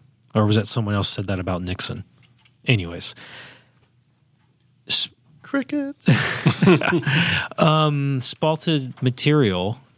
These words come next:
Speaker 1: One, the initial problem I would say you have to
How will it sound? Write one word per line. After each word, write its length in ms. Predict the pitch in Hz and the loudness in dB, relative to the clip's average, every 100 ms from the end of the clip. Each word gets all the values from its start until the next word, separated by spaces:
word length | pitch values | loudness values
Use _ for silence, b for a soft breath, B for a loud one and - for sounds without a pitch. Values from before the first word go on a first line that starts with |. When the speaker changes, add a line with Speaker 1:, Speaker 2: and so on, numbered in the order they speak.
| _ | _
Speaker 1:
One, 500 | - 127 165 185 175 | 2 4 4 4 2
the 280 | 139 123 120 | 2 2 2
initial 580 | 131 151 170 165 139 117 | 2 4 4 4 2 0
problem 600 | - 123 120 107 104 104 | 0 2 2 0 -2 -2
I 180 | 101 107 | 0 2
would 180 | 104 101 | 2 4
say 200 | - 113 | 2 2
you 120 | 104 | 0
have 120 | 98 | 0
to 200 | - 104 | 0 -2